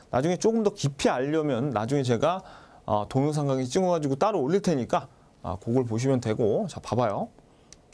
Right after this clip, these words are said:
음. 자, 그러면 이 국가는 지금 경상수지가 흑자죠. 그러면 경상수지가 흑자란 말은 이 국가가 어떤 상품이나 서비스를 수출을 많이 했다는 얘기죠.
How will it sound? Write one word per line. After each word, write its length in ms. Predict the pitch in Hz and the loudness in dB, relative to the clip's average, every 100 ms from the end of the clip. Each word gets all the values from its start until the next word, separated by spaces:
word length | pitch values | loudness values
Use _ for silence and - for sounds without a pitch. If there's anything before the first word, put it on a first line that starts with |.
| - _ _ _ - | -20 _ _ _ -8
음. 340 | 98 98 95 98 - _ - - _ _ _ _ _ _ - - _ _ - - - | -4 -4 -4 -8 -16 _ -20 -20 _ _ _ _ _ _ -20 -20 _ _ -20 -20 -10
자, 140 | - 127 | -4 -2
그러면 560 | - 196 208 202 185 104 | 2 2 2 0 0 0
이 260 | 117 165 | 2 2
국가는 720 | 202 139 139 185 151 123 196 - - - | 2 0 2 2 2 0 -2 -6 -16 -6
지금 420 | - 147 170 131 | -2 0 0 -2
경상수지가 840 | - 117 143 202 196 190 180 170 | -2 0 2 0 -2 -2 0 0
흑자죠. 640 | 170 - - 269 180 104 90 - - - - - - | 0 -2 2 2 4 0 -2 -12 -20 -20 -20 -18 -2
그러면 260 | 160 190 | 0 0
경상수지가 720 | 170 123 160 208 196 190 196 | 0 0 2 0 0 0 2
흑자란 440 | 190 - 208 196 165 | 0 0 0 0 0
말은 460 | 107 120 123 127 | 0 0 0 0
이 120 | 113 | 0
국가가 680 | 127 104 110 110 185 135 92 - - - - | -2 -2 -2 2 2 0 -6 -10 -20 -20 -4
어떤 300 | 123 120 175 | -2 2 2
상품이나 720 | 170 254 254 - 254 226 190 | 2 -2 -2 0 0 2 0
서비스를 760 | 180 196 208 190 170 151 190 196 - - - | 0 0 0 0 0 2 2 -2 -8 -20 -14
수출을 580 | - - - 240 226 208 | -10 -8 -2 0 2 2
많이 360 | 131 98 131 | 0 0 0
했다는 420 | 170 190 185 185 | 0 0 0 0
얘기죠. 460 | 180 175 180 175 92 | 0 0 0 0 -2